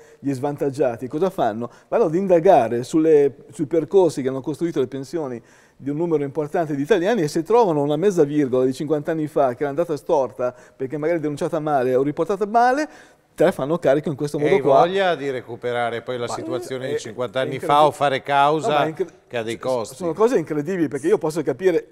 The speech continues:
Speaker 1: f-, due o tre anni fa c'era questa faccenda, eh, dell'inflazione che incideva in un qualche modo perché c'era un piccolo ricarico automatico, dopodiché ti facevano i conti a fine anno, se a fine anno il conto non era perfetto ti scalavano immediatamente,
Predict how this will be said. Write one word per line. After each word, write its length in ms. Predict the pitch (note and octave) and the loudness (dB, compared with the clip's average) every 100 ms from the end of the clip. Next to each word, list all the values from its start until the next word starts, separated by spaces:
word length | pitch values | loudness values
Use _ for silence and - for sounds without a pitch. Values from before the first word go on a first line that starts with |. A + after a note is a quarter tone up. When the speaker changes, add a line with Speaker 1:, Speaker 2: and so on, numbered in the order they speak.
| _ | _
Speaker 1:
f-, 120 | - | -20
due 240 | _ D3+ D3 | _ -8 -6
o 20 | |
tre 120 | D#3 | -4
anni 180 | D#3 D3 | -6 -4
fa 160 | F3 E3+ | -2 -2
c'era 320 | D#3 C3 - | -2 -6 -8
questa 340 | _ _ C#3 | _ _ -16
faccenda, 600 | A#2+ C3+ E3 D3+ C#3 C3 - _ _ - | -14 -12 -10 -6 -6 -6 -10 _ _ -10
eh, 220 | B2 B2+ | -8 -6
dell'inflazione 720 | C3+ C#3 C#3+ D3 D3 E3 C#3 | -6 -8 -8 -8 -4 -4 -4
che 60 | B2 | -8
incideva 360 | B2 D3+ D#3 | -12 -2 -2
in 40 | C#3+ | -2
un 60 | C3+ | -6
qualche 220 | F3 F3+ | -6 -4
modo 200 | D#3+ C#3+ | -2 -4
perché 300 | B2+ C3+ - | -6 -8 -10
c'era 260 | - C3+ C3 - _ | -10 -8 -8 -12 _
un 140 | C#3+ C3 | -18 -10
piccolo 260 | E3 D#3+ | -4 0
ricarico 420 | D3 D3 E3+ D#3+ E3 | 0 2 0 0 -2
automatico, 600 | D3+ D3+ C#3+ B2 A#2+ B2+ - _ | -4 -2 -4 -4 -6 -8 -8 _
dopodiché 320 | F3+ G3 A3+ | -6 -4 2
ti 80 | F3 | 2
facevano 300 | E3+ E3+ F3+ | 2 -2 -4
i 60 | F3 | -2
conti 260 | G#3 F#3 F#3 | -4 -4 -4
a 40 | |
fine 260 | G3 G#3+ A3+ | -4 -2 -2
anno, 420 | G#3 G#3+ B3 D4 _ _ | -2 -2 -4 -4 _ _
se 220 | _ F3+ G3 | _ -2 -2
a 60 | |
fine 240 | F#3+ G3+ G#3+ | -2 -4 -2
anno 480 | G3 E3 D3+ D3 - | -2 2 4 2 0
il 140 | D#3+ | -6
conto 340 | G#3 G#3+ F3 | 0 0 2
non 180 | E3 E3+ | 0 0
era 220 | F#3+ F#3 | 4 4
perfetto 500 | F3 A3+ A3+ E3 D#3+ | 4 0 2 -2 -2
ti 140 | G#3+ G3 | -6 -8
scalavano 460 | - F#3 E3 E3 | -2 2 4 2
immediatamente, 880 | D#3+ D#3 E3 F3 D3+ D#3 D3+ E3 D#3 | 0 -2 -2 -2 -4 -6 -4 0 0